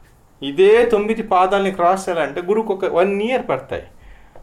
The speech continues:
అట్లా రాహుకేతులకైతే ఒకటిన్నర సంవత్సరం పడతాయి ఈ తొమ్మిది పాదాలని క్రాస్ చేయడానికి. కుజ అనే ఒక గ్రహం ఉంది, మంగళ అంటారు, మార్స్ అంటారు ఇంగ్లీష్లో. ఆ దానికి ఫార్టీ ఫైవ్ డేస్ పడుతుంది.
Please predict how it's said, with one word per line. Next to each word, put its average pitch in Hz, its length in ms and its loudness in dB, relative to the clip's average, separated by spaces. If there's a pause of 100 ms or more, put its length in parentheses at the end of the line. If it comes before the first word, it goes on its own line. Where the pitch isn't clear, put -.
(840)
అట్లా 226 360 2
రాహుకేతులకైతే 226 920 2
ఒకటిన్నర 175 540 -2
సంవత్సరం 196 420 -8
పడతాయి - 340 -14 (1040)
ఈ 135 100 -6 (220)
తొమ్మిది 170 320 0
పాదాలని 131 440 -2
క్రాస్ 139 360 -6
చేయడానికి. 95 460 -10 (600)
కుజ 226 220 2
అనే 226 200 4
ఒక 180 80 2
గ్రహం 147 380 0
ఉంది, 110 140 -8
మంగళ 147 380 0
అంటారు, 104 360 -6 (880)
మార్స్ 175 360 0
అంటారు 104 320 -6
ఇంగ్లీష్లో. 107 400 -14 (520)
ఆ 180 60 -4
దానికి 220 420 0
ఫార్టీ 202 280 -2
ఫైవ్ 196 200 -2
డేస్ 214 320 -2
పడుతుంది. - 360 -10